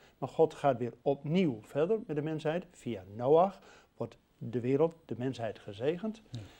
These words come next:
Speaker 1: Alleen ja, die hadden met de torenbouw van Babel, dachten ze het ook uit eigen kracht te doen en niet vanuit de genade wilden leven. Noach betekent trouwens genade.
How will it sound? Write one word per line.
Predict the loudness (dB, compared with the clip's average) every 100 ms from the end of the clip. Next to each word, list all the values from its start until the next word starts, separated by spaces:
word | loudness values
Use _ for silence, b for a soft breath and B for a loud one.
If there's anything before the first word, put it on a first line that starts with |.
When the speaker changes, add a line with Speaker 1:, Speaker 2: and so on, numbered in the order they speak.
| B
Speaker 1:
Alleen | -2 0 2
ja, | 2 0
die | -2
hadden | -6 -6
met | -6
de | -4
torenbouw | 0 2 2 0 -2
van | -2
Babel, | -2 -2 -4 -6
dachten | -4 -4 -8
ze | -10
het | -2
ook | 0 0
uit | 4
eigen | 4 4 2
kracht | 2 2 4
te | 0
doen | 2 0 -2 b b b
en | -8 -4
niet | -4
vanuit | -4 -6 -6
de | -8
genade | -8 -6 -4 -2
wilden | 0 0 0 0
leven. | 0 2 -2 -4 -12 _ _ _
Noach | -2 -2 -2 -6 _ -14
betekent | -4 -2 -2 -4
trouwens | -6 -8 -10 _ _
genade. | -10 -8 -8 -10 -10 -10